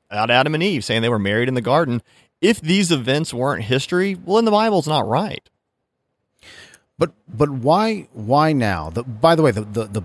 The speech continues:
Speaker 2: the movie's fantastic. Uh, eh, well done. But why now? These questions about, about origins, uh, and the opposing camps, they've been around for a long time. Is there any new information that, that, that,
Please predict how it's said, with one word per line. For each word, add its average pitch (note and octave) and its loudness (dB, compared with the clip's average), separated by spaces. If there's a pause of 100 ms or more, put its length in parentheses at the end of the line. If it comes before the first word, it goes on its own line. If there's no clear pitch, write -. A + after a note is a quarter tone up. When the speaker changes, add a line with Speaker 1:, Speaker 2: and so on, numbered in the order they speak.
(180)
Speaker 2:
the B2+ 0
movie's D3 4
fantastic. F2+ -8 (320)
Uh, F2+ -2
eh, F2+ -6
well A#2 2
done. F#2 -2 (580)
But C3+ 0
why E3+ 0
now? E2+ 0 (140)
These A#2 0
questions D3+ 0
about, G2+ 0
about F#2 -6
origins, A#2 2 (400)
uh, F2 -6 (380)
and G#2+ 0
the G#2 0
opposing A2+ 0
camps, G#2+ -2
they've D#3+ 0
been D#3 2
around A2 2
for F#2 -2
a F2 -2
long F#2 -2
time. D#2+ -6 (580)
Is A#2 -2
there A3+ 4
any G3 4
new D#3 6
information C3+ 2
that, G2+ 0
that, G2+ -2 (100)
that, F2+ -6